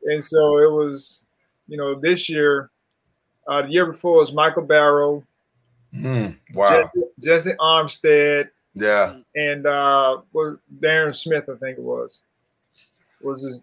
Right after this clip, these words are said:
Speaker 1: was a junior year, and they never came out of the game.
Speaker 2: Wow.
Speaker 1: The next year was Rohan Marley, um, Ray Lewis, and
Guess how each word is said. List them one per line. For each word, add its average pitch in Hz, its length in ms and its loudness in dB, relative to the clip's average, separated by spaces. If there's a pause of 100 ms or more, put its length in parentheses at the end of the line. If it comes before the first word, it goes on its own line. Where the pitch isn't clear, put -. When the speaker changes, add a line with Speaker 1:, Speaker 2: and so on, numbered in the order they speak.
Speaker 1:
was 139 240 -10
a 127 60 -20
junior 175 260 -2
year, 117 340 -8 (200)
and 131 260 -6
they 160 120 2
never 160 260 2
came 151 260 -6
out 139 140 2
of 127 60 -6
the 123 60 -10
game. 113 340 -4 (580)
Speaker 2:
Wow. 90 400 -2 (360)
Speaker 1:
The 131 100 -12
next 185 320 0
year 185 160 2
was 160 140 -2
Rohan 175 540 4
Marley, 175 640 2 (920)
um, 143 720 -2 (1800)
Ray 156 240 4
Lewis, 170 800 0 (920)
and 139 800 -4